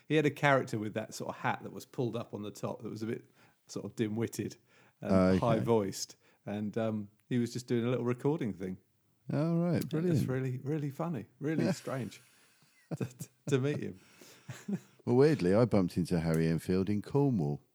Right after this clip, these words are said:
Speaker 1: Oh, really? Wow.
Speaker 2: Yeah, in a smooth link to
Speaker 1: Yeah,
Speaker 2: what
Speaker 1: that
Speaker 2: we can
Speaker 1: was
Speaker 2: talk
Speaker 1: very
Speaker 2: about
Speaker 1: good. That
Speaker 2: next.
Speaker 1: was very good. Yeah.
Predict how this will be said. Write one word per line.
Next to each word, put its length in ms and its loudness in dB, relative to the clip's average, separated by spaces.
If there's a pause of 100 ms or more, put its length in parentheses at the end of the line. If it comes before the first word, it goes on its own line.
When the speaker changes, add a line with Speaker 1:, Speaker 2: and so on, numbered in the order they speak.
(120)
Speaker 1:
Oh, 180 -2
really? 500 0
Wow. 460 2
Speaker 2:
Yeah, 300 0 (260)
in 160 2
a 40 4
smooth 520 4
link 480 2 (440)
to 80 -8
Speaker 1:
Yeah, 100 -2
Speaker 2:
what 100 2
Speaker 1:
that 80 2
Speaker 2:
we 60 2
can 80 0
Speaker 1:
was 60 -6
Speaker 2:
talk 80 4
Speaker 1:
very 100 4
Speaker 2:
about 140 4
Speaker 1:
good. 100 2
That 60 6
Speaker 2:
next. 80 4
Speaker 1:
was 120 -2
very 300 -2
good. 220 -6 (120)
Yeah. 340 -6